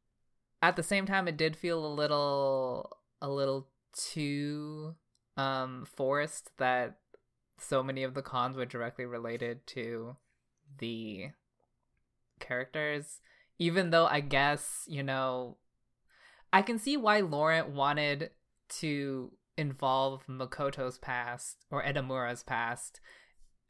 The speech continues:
directly with the cons, but I don't know why he would do that for Abigail and Cynthia. I think they said in the show that 'cause he, that's his, like, bad hobby or whatever, but that doesn't really make sense. I don't know why he would do that.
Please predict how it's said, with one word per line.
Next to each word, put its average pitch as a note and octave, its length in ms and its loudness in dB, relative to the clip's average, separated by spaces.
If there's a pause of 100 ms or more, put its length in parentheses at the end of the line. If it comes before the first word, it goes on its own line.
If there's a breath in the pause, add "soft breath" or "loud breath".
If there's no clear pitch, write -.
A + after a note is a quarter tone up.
(200)
directly C#3 520 0
with B2+ 160 -4
the A#2+ 80 -6
cons, B2 320 0
but - 100 0
I C#3 60 0
don't F3+ 100 -4
know G#3 80 0
why C#3+ 300 4
he D3+ 100 -4
would C#3 140 -6
do C3+ 140 -4
that C3 260 -2
for B2 100 -4
Abigail B2+ 480 -2
and B2 120 -8
Cynthia. C3 420 -6
I C3+ 60 -4
think G#3 240 -2
they E3 100 2
said D3 260 -2
in C#3 140 -6
the C3+ 100 0
show C3 340 -2
that B2 200 -6
'cause C#3+ 200 -6
he, C3 140 -8
that's B2 300 -4
his, C3+ 180 -10
like, B2 220 -6
bad B2+ 240 0
hobby C3 420 -4
or C#3 120 -4
whatever, C#3+ 460 -2 (340 loud breath)
but D3+ 120 -2
that D3+ 140 4
doesn't E3+ 160 -2
really C3 140 -2
make A2+ 180 -6
sense. - 260 -10
I B2+ 60 -8
don't B2+ 100 -8
know B2 80 -4
why A2+ 220 -8
he A#2 100 -14
would A2 120 -14
do G#2+ 120 -14
that. A2+ 280 -14